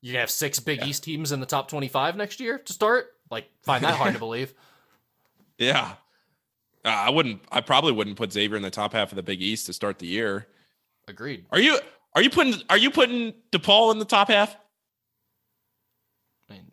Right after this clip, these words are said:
Speaker 1: there's been a lot of
Speaker 2: Are they
Speaker 1: rumors.
Speaker 2: back?
Speaker 1: Uh, there's been a lot of rumors and rumblings about DePaul being back, Paul. I don't know if I should be the one to make that call, but
Speaker 2: No.
Speaker 1: I think you know where
Speaker 2: We'll
Speaker 1: I
Speaker 2: let Am-,
Speaker 1: stand.
Speaker 2: we'll let America make that call. All right.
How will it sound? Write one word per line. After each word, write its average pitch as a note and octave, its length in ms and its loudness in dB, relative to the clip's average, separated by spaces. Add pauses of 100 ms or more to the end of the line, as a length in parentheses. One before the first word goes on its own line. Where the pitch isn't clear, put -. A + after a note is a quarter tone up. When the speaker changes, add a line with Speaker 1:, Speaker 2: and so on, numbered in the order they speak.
(220)
Speaker 1:
there's A#2+ 260 -6
been - 240 -6
a C#3+ 80 0
lot D#3+ 360 6
of F#3+ 180 0
Speaker 2:
Are G3 80 6
they F#3+ 60 10
Speaker 1:
rumors. F3+ 140 6
Speaker 2:
back? G3+ 220 6 (180)
Speaker 1:
Uh, B2+ 180 -2
there's C#3 140 0
been E3 120 0
a D3+ 60 2
lot D#3+ 400 6
of A3 200 -4
rumors G3+ 580 2
and F3+ 140 -4
rumblings D3 580 0
about C3 280 -2
DePaul C3+ 320 -2
being B2+ 220 -8
back, A2+ 340 -4
Paul. G2 300 -6 (320)
I C#3+ 120 2
don't F3 160 4
know F3 120 4
if D3 80 -2
I D#3 120 4
should D3+ 160 -6
be D3+ 80 -4
the D3 100 -4
one C#3+ 180 -2
to C3+ 60 -6
make C3+ 220 -4
that B2 220 -6
call, C#3 320 2
but A2 360 -6 (540)
Speaker 2:
No. F#2 100 -16
Speaker 1:
I A2+ 60 -12
think C3+ 200 -10
you C#3 60 -8
know C3+ 100 -2
where A#2+ 120 -2
Speaker 2:
We'll C#3+ 100 2
Speaker 1:
I - 20 4
Speaker 2:
let D#3 80 4
Am-, C3+ 120 0
Speaker 1:
stand. F#2+ 140 -8 (640)
Speaker 2:
we'll B2 160 2
let C3 100 6
America A2 480 2
make G2 220 -6
that G2 160 -4
call. F#2 280 -4 (1120)
All C3 80 4
right. B2 240 6